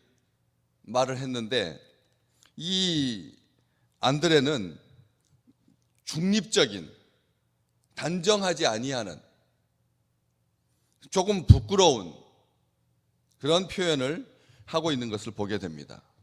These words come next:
"여기에 한 아이가 있어 보리떡 다섯 개와 물고기 두 마리가 있는데 이것이 이 많은 사람들에게 얼마나 되겠습니까?" 이런 판단, 주님께 최종 판단을 위임하고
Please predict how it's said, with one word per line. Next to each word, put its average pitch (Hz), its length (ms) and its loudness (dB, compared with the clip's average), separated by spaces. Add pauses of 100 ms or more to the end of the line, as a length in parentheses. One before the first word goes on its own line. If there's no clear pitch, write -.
(1040)
"여기에 156 300 6
한 180 220 2
아이가 156 300 4
있어 135 320 -2
보리떡 139 420 -4
다섯 120 260 -8
개와 123 160 -4
물고기 117 400 -6
두 131 140 -8
마리가 131 320 -2
있는데 101 680 -6 (720)
이것이 156 400 0
이 147 240 0
많은 147 320 2
사람들에게 117 840 -6
얼마나 135 500 0
되겠습니까?" 95 920 -10 (840)
이런 147 520 0 (600)
판단, 190 520 -2 (580)
주님께 202 840 -2 (720)
최종 226 580 -2
판단을 160 680 -4
위임하고 139 640 -6